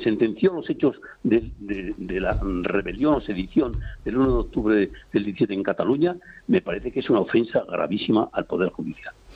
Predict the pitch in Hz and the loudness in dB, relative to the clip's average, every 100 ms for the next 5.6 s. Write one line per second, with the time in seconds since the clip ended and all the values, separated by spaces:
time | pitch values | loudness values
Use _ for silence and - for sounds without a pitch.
0 | 160 - - - 123 - 120 113 104 104 | -8 -8 -6 0 4 4 4 4 2 2
1 | 110 170 - - - - 127 - 143 165 | 2 -4 -4 -18 -20 -2 0 0 0 0
2 | - 117 165 165 185 - - - - - | -2 0 2 4 0 0 -14 -20 -8 -2
3 | 170 165 139 131 117 104 101 - 101 101 | 0 -2 -2 0 0 2 2 2 0 0
4 | 101 110 104 98 135 143 - - - - | 0 0 0 2 2 2 -2 -12 -20 -4
5 | - - 175 - 160 | 0 2 2 2 -2